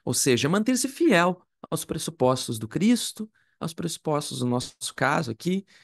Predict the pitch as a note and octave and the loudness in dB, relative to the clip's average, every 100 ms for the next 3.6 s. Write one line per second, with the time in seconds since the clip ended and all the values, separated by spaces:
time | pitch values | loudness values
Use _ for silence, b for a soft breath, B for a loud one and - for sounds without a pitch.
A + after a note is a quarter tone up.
0 | b b - A2+ A2 A#2 A2+ B2+ B2+ - | b b -4 -2 -2 -2 0 0 0 0
1 | A2 A2 - C#3 D3 A#2 A#2 C#3 F#3 G3 | 0 0 -2 -2 0 -2 -2 -4 -6 -6
2 | G#3+ G#3+ C#4 C#4 C4+ C#3+ E3 - F#3 F#3 | -4 -6 -6 -4 0 0 -2 -4 -6 -4
3 | - C3 C3 C3+ - - | -4 -2 -2 -4 -8 -18